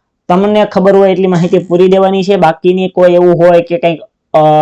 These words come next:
અધિકારીના સહી સિક્કા કે એવું કંઈ લગભગ આમાં છે જ નહીં, પણ તેમ છતાં કંઈક આપેલું હોય તો બહુ દોઢું થવાનું નથી ને તમારે વસ્તુઓ તૈયાર કરવાની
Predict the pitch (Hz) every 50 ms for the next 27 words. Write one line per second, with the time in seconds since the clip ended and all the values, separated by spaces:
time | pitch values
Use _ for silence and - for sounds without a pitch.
0 | 151 156 143 - - _ _ _ _ _ - 170 147 165 185 175 190 180 185 180
1 | 185 175 160 - 175 175 170 - 180 175 - 185 175 175 175 170 180 180 175 185
2 | 170 151 151 151 135 160 196 208 190 190 196 180 - - 214 208 214 165 165 156
3 | 151 147 - 156 151 - - 190 214 214 175 202 196 202 196 175 196 190 190 190
4 | 202 196 202 196 190 185 185 - 196 196 190 185 180 180 190 190 175 165 165 160
5 | 151 170 175 170 160 151 147 151 151 151 147 156 185 180 - 175 156 165 165 160
6 | 160 160 156 151 147 147 _ - 175 170 170 - 160 160 151 - 143 147 147 143
7 | 143 143 151 156 190 240 - _